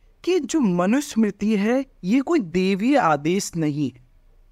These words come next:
ये मनु अपनी स्मृतियों के हिसाब से यह बताने की बात कर रहे हैं, अपने सिद्धांतों के हिसाब से ये बताने की कोशिश कर रहे हैं कि आचार व्यवहार से कैसे आप स्वधर्म के माध्यम से कैसे मोक्ष पा सकते हैं।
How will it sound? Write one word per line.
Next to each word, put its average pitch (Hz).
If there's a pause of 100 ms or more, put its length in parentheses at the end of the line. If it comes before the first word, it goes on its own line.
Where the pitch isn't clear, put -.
(300)
ये 220
मनु 196
अपनी 254
स्मृतियों 196
के 220
हिसाब 170
से 196 (260)
यह 170
बताने 165
की 160
बात 135
कर 151
रहे 143
हैं, 156
अपने 170
सिद्धांतों 151
के 185
हिसाब 143
से -
ये 165
बताने 135
की 147
कोशिश 147
कर 135
रहे 151
हैं 180 (280)
कि 320 (200)
आचार 220
व्यवहार 165 (420)
से 262
कैसे 208
आप -
स्वधर्म 233
के 277
माध्यम 196
से 220
कैसे 208
मोक्ष 170 (380)
पा 139
सकते 120
हैं। 113